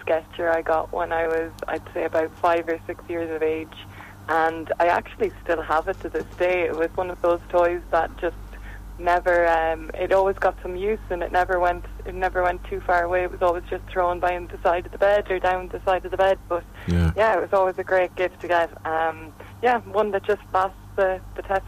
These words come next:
Speaker 1: of time, really.
Speaker 2: So what is it called? A Mega Sketcher?
Speaker 1: Mega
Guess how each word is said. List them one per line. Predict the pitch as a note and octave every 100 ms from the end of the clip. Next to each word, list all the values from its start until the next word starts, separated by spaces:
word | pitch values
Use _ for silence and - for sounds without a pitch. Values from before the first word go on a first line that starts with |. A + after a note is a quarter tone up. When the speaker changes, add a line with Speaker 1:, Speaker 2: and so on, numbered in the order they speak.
| F#3+
Speaker 1:
of |
time, | G#3 A3 G#3+
really. | F3 - - -
Speaker 2:
So | - G2+
what | C3
is | C#3+
it | C#3+
called? | D3+ D#3+ D#3
A | F2
Mega | F2 A2 B2 A2+ G2+ -
Sketcher? | - - G#2 - - - - - - - - -
Speaker 1:
Mega | F#3+ G#3+ A3+ G#3+